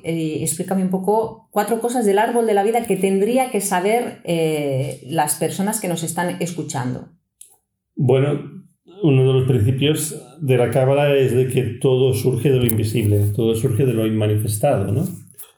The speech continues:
Speaker 2: En ese sentido hay una cierta relación, siempre es, decimos nosotros,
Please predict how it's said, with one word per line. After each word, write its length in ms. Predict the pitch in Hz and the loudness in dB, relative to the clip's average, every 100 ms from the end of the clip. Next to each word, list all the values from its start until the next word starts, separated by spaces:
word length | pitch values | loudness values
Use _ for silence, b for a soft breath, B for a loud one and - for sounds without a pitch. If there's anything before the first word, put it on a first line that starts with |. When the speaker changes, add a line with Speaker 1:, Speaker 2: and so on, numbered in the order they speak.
| B _ | B _
Speaker 2:
En 120 | 127 120 | 2 2
ese 160 | 135 | 2
sentido 680 | 127 135 - 135 151 165 139 | 2 0 2 2 2 4 4
hay 200 | 131 143 | 2 2
una 240 | 135 104 | 2 2
cierta 320 | 156 127 156 | 0 0 0
relación, 640 | 135 127 110 107 147 143 143 | 0 2 0 2 0 0 0
siempre 260 | 147 135 | 0 0
es, 260 | 135 - - | 0 -2 0
decimos 420 | 135 - 139 131 | 0 2 2 2
nosotros, 540 | 120 101 - 151 - | 2 0 0 -2 -4